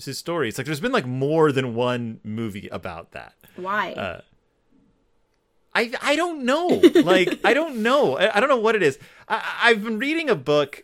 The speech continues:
Speaker 1: uh, one of the many books that are like, what if Sherlock Holmes and the Cthulhu universe were, like, crossed over? And it's a well-written book,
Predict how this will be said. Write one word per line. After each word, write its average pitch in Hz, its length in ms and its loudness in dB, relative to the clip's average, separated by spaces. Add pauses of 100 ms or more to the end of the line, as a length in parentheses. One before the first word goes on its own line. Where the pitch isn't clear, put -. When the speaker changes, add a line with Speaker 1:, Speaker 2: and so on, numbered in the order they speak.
Speaker 1:
uh, 104 500 -8 (180)
one 175 160 0
of 175 100 -2
the 160 100 -4
many 139 380 -2
books 113 420 -6
that 113 140 -2
are 110 80 -4
like, 101 260 -6
what 170 180 2
if 156 120 2
Sherlock 139 460 -2
Holmes 151 440 -6
and 120 300 -6
the 135 140 -6
Cthulhu 214 480 -4
universe 104 560 -8
were, 101 460 -10
like, 98 140 -8
crossed 90 420 -10
over? - 400 -16 (600)
And 185 100 2
it's 202 120 0
a 214 60 4
well-written 254 500 0
book, 143 320 0